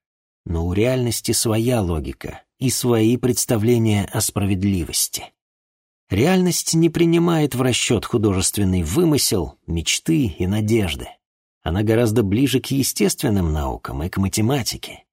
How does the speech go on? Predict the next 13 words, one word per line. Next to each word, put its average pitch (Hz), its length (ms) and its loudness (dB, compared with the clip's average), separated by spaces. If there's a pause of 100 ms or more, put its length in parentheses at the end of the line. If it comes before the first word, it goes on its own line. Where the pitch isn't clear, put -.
(540)
Реальность 147 640 0
учит 165 300 0
тебя, 143 340 2
что - 180 0
если 135 400 4
их 113 220 2
трое, 113 760 2 (360)
ражек 101 520 2
детин 104 360 0
с 85 100 -2
дубинками, 95 640 0
а 92 120 0
ты, 120 380 0